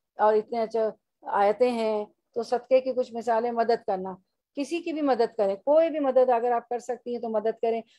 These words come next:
क्योंकि जब तक आप किसी की हादत, हाजत में, ये भी सदका है,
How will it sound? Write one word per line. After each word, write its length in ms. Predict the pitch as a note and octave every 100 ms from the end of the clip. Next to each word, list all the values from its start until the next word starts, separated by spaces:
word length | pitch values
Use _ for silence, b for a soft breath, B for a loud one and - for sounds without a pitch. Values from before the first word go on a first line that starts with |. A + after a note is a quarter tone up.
| b -
क्योंकि 220 | C4+ C#4
जब 180 | B3 B3
तक 240 | - D4+
आप 180 | C#4+ C4+
किसी 240 | C4+ C4 B3+
की 80 |
हादत, 340 | C4 A3 A3 B3
हाजत 320 | A3+ A3 B3 B3
में, 100 | B3
ये 120 | B3+
भी 80 | D4
सदका 360 | C#4+ C4+ C4+
है, 180 | G#3+ F3